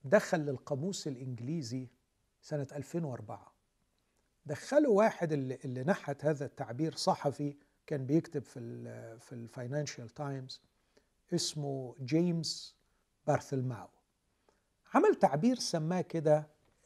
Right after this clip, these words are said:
التعبير اسمه virtue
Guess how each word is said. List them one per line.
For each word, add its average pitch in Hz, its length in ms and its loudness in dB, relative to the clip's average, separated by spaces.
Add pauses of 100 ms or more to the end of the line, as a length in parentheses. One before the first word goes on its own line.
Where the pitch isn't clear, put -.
(300)
التعبير 139 600 2
اسمه 147 340 -4 (380)
virtue 269 560 6